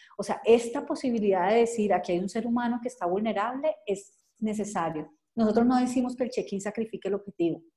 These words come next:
porque el objetivo se debe cumplir, pero sí dar un espacio en donde las personas puedan compartir. Eso es ansiedad en confianza.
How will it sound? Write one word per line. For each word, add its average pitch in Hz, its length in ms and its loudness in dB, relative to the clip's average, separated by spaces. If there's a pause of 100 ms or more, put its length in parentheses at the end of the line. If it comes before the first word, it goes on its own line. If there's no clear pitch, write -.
(640)
porque 185 340 0
el 190 60 2
objetivo 190 420 0
se 226 120 -2
debe 185 220 0
cumplir, 185 600 -2
pero 208 180 0
sí 214 240 2
dar 220 160 4
un 240 120 2
espacio 226 720 -4
en 202 120 -6
donde 185 180 -4
las 175 140 -6
personas 175 360 -10
puedan 196 220 -4
compartir. 175 520 -8
Eso 226 260 0
es 262 120 -4
ansiedad 220 520 0 (160)
en 196 140 -6
confianza. 165 580 -6